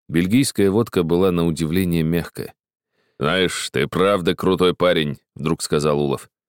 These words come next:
Свере промолчал. "Не сдаёшься после всех шишек. Помнишь выражение "гранитная челюсть"? The granite chin. Лучшие бойцы — те, кого больше всех бьют,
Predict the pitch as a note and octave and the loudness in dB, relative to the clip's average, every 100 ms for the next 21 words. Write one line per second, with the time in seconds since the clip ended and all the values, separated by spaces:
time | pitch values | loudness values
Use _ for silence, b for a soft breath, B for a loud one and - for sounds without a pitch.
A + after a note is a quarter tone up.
0 | _ _ _ - - B1+ D2+ - C#2+ C#2 | _ _ _ -18 -6 -2 -2 -2 -4 -4
1 | C2+ - B1+ A1 _ _ _ _ _ _ | -6 -4 -6 -6 _ _ _ _ _ _
2 | _ - C2+ F2 E2 G2 G#2 F#2+ - E2 | _ -6 -2 0 2 2 2 0 0 0
3 | C#2 - C2+ C#2 E2+ E2 - F2+ E2+ - | 0 -4 -6 -2 -2 -2 0 0 0 0
4 | G2 F2 D#2+ - _ _ _ _ _ G#2+ | 0 0 -4 -6 _ _ _ _ _ 0
5 | B2 A2+ - G2 G2+ F#2+ G#2 F2+ D#2+ B1+ | 2 2 0 0 2 2 2 2 0 0
6 | D2 F#2+ G2 - E2+ F2 F#2 F2+ C2+ - | 0 0 0 -2 -2 0 0 0 0 -6
7 | - - _ D#2 D#2 E2+ G#2+ F#2+ E2+ - | -14 -16 _ -6 -2 2 2 0 -2 -2
8 | G2+ F#2+ C2 - _ _ _ _ _ - | -2 -2 -6 -12 _ _ _ _ _ -4
9 | C2+ F2 - F#2 F2 F#2+ E2 A2 G#2 - | -2 0 2 2 2 0 0 0 0 2
10 | F#2+ F#2+ - D#2+ E2+ F#2+ F2+ F2+ D#2+ F#2 | 0 2 2 0 2 0 0 -2 0 0
11 | C#2+ C#2+ F2 F#2 E2 | 0 -2 0 2 -2